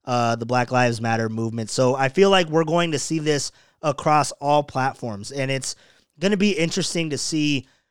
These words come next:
who ends up doing it. And, but again, don't judge if they don't take a knee, or don't ju-, judge by their actions. Judge by their actions. Obviously, taking a knee is an action, but if they don't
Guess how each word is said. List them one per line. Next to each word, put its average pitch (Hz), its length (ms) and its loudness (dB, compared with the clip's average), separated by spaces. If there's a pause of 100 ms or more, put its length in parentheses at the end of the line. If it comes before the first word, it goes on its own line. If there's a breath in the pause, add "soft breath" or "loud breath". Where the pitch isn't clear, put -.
(120)
who 196 240 6
ends 151 320 0
up 175 180 4
doing 190 280 2
it. 208 220 0 (340)
And, 143 420 0
but 190 160 8
again, 220 460 4
don't 185 280 4
judge 160 420 4
if 156 240 -2
they 151 180 0
don't 143 280 -2
take 143 220 0
a 143 60 -4
knee, 147 280 -4
or 135 100 -4
don't 143 260 -6
ju-, 147 180 0 (260 loud breath)
judge 190 360 2
by 190 180 4
their 147 180 -2
actions. 95 640 -8
Judge 175 260 0
by 185 140 4
their 170 120 2
actions. 139 380 0
Obviously, 160 560 2 (160 soft breath)
taking 135 320 0
a - 20 -2
knee 131 220 0
is 123 240 -4
an 123 100 0
action, 131 380 0
but 160 220 -4 (280 soft breath)
if 160 160 -4
they 160 140 0
don't 156 520 2